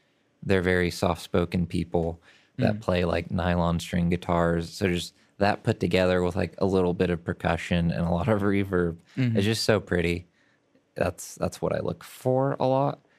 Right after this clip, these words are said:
Speaker 2: Mm-hmm.
Speaker 1: But, too, I like bands like Modest Mouse.
Speaker 2: Mm-hmm.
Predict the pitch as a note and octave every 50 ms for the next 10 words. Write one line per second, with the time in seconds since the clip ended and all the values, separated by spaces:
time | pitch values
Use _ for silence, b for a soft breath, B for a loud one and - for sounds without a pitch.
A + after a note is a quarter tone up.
0 | b b - C#3 B2+ A#2+ A#2 A2 A2 C#3 C3 - - - C3 B2 A#2 A2 - G2
1 | G#2 G#2 G#2 - - F#2+ F#2+ F#2+ F#2 F#2 F2 F2+ E2+ E2+ F2 - - - _ _
2 | _ _ _ - - - A#2 A#2+ A#2+ A#2+ B2 A#2 A2 - - G2+ F2+ F2 F2 E2+
3 | E2+ - - - b b b b b b - C#3+ C3+ B2 A2